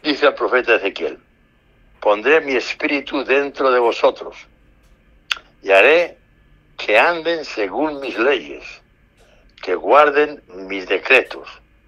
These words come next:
y que los pongan por obra". No estamos solos, ¿eh? No estamos solos en el mundo. "Pondré mi espíritu".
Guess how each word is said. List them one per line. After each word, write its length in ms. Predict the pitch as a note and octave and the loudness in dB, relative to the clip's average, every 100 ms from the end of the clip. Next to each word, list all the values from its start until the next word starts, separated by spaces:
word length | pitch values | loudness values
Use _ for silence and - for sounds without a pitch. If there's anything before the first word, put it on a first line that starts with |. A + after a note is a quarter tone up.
| _ _ - | _ _ -12
y 100 | F2+ | -10
que 120 | - | -6
los 160 | E2 | -6
pongan 560 | - G#2 A2+ A2 G#2 G2+ | -6 -2 -2 0 -2 -4
por 240 | - G2 | -6 -2
obra". 360 | F#2 D2 - - - _ _ _ _ _ _ _ _ _ _ - - _ _ _ _ _ _ | -2 -2 -8 -12 -16 _ _ _ _ _ _ _ _ _ _ -18 -18 _ _ _ _ _ _
No 100 | D3+ | -6
estamos 380 | D#3 E3 C#3+ - | 0 2 2 -2
solos, 320 | A#2 - - | -4 -4 -8
¿eh? 100 | - - _ _ _ _ _ _ _ _ _ _ _ _ _ _ _ _ _ _ | -12 -14 _ _ _ _ _ _ _ _ _ _ _ _ _ _ _ _ _ _
No 100 | - | -6
estamos 380 | - B2+ A2+ F#2 | 0 0 0 0
solos 320 | F#2+ - - | 2 2 0
en 80 | F#2+ | -4
el 100 | F2 | -6
mundo. 400 | F#2+ F#2 D#2 - _ _ _ _ _ _ _ _ _ _ _ _ | -8 -12 -16 -20 _ _ _ _ _ _ _ _ _ _ _ _
"Pondré 400 | - F#2+ F#2+ D3+ | -4 -2 2 2
mi 140 | D#3 D3 | 2 0
espíritu". 840 | B2 - _ D3+ A#2+ F2 - - | -2 -6 _ -4 -2 -4 -10 -20